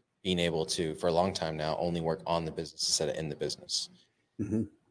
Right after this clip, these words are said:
Speaker 1: For you, is there, like, a high level kind of formula that you follow to be able to accomplish this? 'Cause you're going into other businesses and doing it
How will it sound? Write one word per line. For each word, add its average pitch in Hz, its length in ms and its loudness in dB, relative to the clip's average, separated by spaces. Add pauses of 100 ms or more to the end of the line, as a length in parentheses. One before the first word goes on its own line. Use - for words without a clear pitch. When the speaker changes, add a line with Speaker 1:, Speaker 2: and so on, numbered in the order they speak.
(800)
Speaker 1:
For 110 200 4
you, 101 300 6
is 95 180 8
there, 104 140 10
like, 101 140 8
a 90 60 2
high 87 260 4
level 82 640 2 (140)
kind 87 260 0
of 80 160 2
formula 87 580 4
that 85 140 4
you 90 120 0
follow 87 360 6
to 85 80 -6
be 85 140 0
able 78 140 2
to 85 120 -4
accomplish 90 520 0
this? 92 180 6
'Cause 92 160 4
you're 117 100 4
going 131 280 12
into 95 200 4
other 104 180 8
businesses 82 520 0
and 80 160 -2
doing 82 300 0
it 78 180 -2